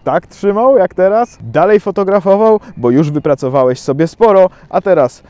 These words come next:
czas tylko na udoskonalenie spojrzenia oraz wyłapanie jak najwięcej chwil, a do tego potrzebujesz czasu, wytrwałości i szczęścia.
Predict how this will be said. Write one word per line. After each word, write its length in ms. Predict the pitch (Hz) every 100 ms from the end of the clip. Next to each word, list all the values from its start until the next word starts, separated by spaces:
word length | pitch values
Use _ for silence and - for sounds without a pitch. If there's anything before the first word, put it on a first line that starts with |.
| _ _
czas 220 | 180 160
tylko 300 | - 143 135
na 220 | 131 113 - _ - -
udoskonalenie 920 | 165 175 - 180 175 175 175 175 165
spojrzenia 760 | - - 165 165 170 165 156 151 - - _ -
oraz 540 | 151 156 120 - - _ _ - -
wyłapanie 800 | 110 139 135 123 131 113 104 110 _ _ _
jak 300 | 123 156 147
najwięcej 540 | 117 107 110 110 113 117
chwil, 320 | - 180 160 -
a 100 | -
do 100 | 165
tego 220 | 156 127 113
potrzebujesz 540 | 113 - 110 110 -
czasu, 300 | 131 123 127
wytrwałości 840 | 147 143 156 147 127 - 151 147 - _ -
i 120 | 247
szczęścia. 440 | - 247 175 -